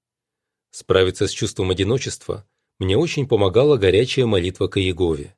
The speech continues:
Он стал мне настоящим отцом.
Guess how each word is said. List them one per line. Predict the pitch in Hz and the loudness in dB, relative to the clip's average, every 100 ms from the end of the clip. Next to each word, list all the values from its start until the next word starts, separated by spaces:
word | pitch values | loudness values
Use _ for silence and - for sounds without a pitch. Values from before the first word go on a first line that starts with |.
| _ _ _ _ _ _ | _ _ _ _ _ _
Он | 107 | -8
стал | 101 - 156 | -4 0 2
мне | 151 | 4
настоящим | 143 139 139 151 - 135 | 2 2 2 2 0 -4
отцом. | 143 - 131 85 | -4 -4 -4 -6